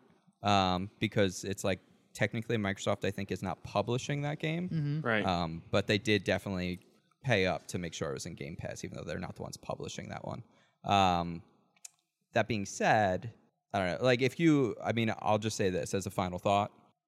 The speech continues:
Speaker 1: If you don't have Game Pass, I think they still have, like, good offers. I don't know if that one dollar offer is there anymore, but they do make offers to turn your account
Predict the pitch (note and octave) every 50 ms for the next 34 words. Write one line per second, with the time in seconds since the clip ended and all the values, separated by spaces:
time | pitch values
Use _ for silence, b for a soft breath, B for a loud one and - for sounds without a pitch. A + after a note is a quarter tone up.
0 | _ - A#2 - - B2+ A#2 C3 B2 C#3 C#3+ D3+ D3 C#3+ D#3 D#3 D3+ D#3 - D#3+
1 | D#3 D#3+ D#3+ D#3+ - - - - _ _ _ - A2+ A2+ - F#3+ - F#3+ E3+ -
2 | - - B2 B2+ C3 B2 A#2+ A#2+ B2 B2 G2+ F#2+ - - C#2 - - A2 G#2+ G2+
3 | D#2+ F2+ F#2 F#2+ - - B2+ C3 C3 A#2+ G2 G#2+ - A#2+ A2+ G#2 G2+ - - G2+
4 | F2+ E2 - _ _ _ A#2+ G#2 G#2 G2+ G2+ A2 A#2+ C3+ C3+ C#3+ D3 D3+ D3+ D3
5 | D3+ - E3 D#3+ D#3 D#3 D#3 D3+ - E3 D#3+ D#3+ D#3+ D#3+ D#3 D#3 D#3+ D#3+ E3 E3
6 | b b b b b b A#2 A2+ - B2+ A#2 A2 B2+ C#3 D3 D3+ C#3+ C#3 C3+ B2
7 | - - F#2+ G#2+ A2 A2 - A2 G2 F2 - - A2 - - - - A2 G#2+ G#2+
8 | G#2+ G#2 G2 F#2 F2+ - - G#2 G#2 G2 F2+ -